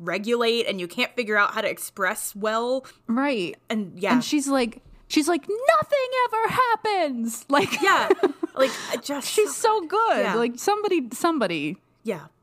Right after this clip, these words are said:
Speaker 2: Retroactive.
Speaker 1: Please, right? Yeah. This, this deserved much more recognition, I feel like, but amazing. I just, like, I just said I wish, again, that Hopper would just be more transparent and, like, explain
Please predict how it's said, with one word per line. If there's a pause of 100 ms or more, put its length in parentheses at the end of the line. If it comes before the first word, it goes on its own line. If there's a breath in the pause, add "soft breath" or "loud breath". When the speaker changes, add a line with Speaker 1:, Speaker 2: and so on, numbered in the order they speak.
(320)
Speaker 2:
Retroactive.
Speaker 1:
Please,
right? (300)
Yeah. (480)
This,
this
deserved
much
more
recognition,
I
feel
like,
but (640 soft breath)
amazing. (240)
I
just,
like, (360)
I
just
said
I
wish, (200)
again,
that
Hopper
would
just
be
more
transparent
and,
like,
explain